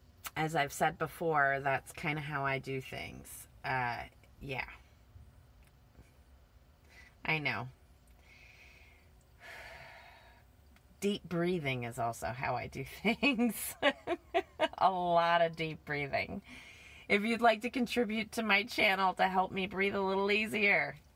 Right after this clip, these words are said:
links are below. Patreon is awesome. That helps me monthly. PayPal Me helps me right away. And yeah, that's it.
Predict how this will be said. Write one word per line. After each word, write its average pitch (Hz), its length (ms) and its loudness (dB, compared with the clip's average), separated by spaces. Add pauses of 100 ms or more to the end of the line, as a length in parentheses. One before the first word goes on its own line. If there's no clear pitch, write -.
(600)
links 180 360 -2
are 190 120 4
below. 180 720 4 (720)
Patreon 170 960 2
is 165 220 0 (100)
awesome. 170 720 2 (1000)
That 151 180 2
helps 175 280 -2
me 190 140 0
monthly. 175 720 0 (520)
PayPal 196 480 2
Me 175 340 0
helps 185 380 0
me 175 140 -2
right 165 240 2
away. 170 720 4
And 147 800 -2 (280)
yeah, 165 420 2 (880)
that's 160 300 0
it. 180 240 4